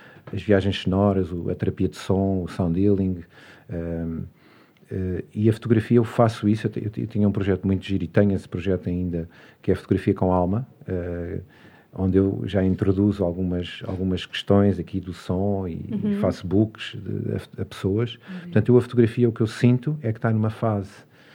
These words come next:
Speaker 1: e quando faço um trabalho, e agora tenho, a, a pandemia também nos levou a olharmos mais para dentro, não é?
Speaker 2: Uhum.
Speaker 1: A olharmos mais para, para a nossa, para o nosso interior e fazermos as escolhas mais a, a, a, alinharmos com aquilo que, que, que,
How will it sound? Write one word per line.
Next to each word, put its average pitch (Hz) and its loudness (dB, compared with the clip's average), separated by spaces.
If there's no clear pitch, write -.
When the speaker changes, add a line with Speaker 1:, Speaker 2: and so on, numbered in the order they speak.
Speaker 1:
e 120 -8
quando 123 4
faço - 2
um 113 2
trabalho, 110 2
e - 2
agora 104 2
tenho, 104 -2
a, 110 -6
a - -6
pandemia 107 4
também 98 0
nos 92 -8
levou 107 0
a 107 -6
olharmos 107 4
mais 95 -2
para 95 -2
dentro, 95 -2
não 95 -6
é? 104 -6
Speaker 2:
Uhum. 202 -4
Speaker 1:
A 98 -2
olharmos 92 -4
mais 95 -4
para, 92 -4
para 92 -6
a 95 -4
nossa, 95 -4
para 95 -8
o - -4
nosso 95 -4
interior 90 -4
e 98 -4
fazermos 98 0
as 92 -4
escolhas 95 2
mais 92 -4
a, 92 -4
a, 95 -4
a, 120 4
alinharmos 110 2
com - -6
aquilo 104 -2
que, 98 -6
que, 110 -6
que, 113 -10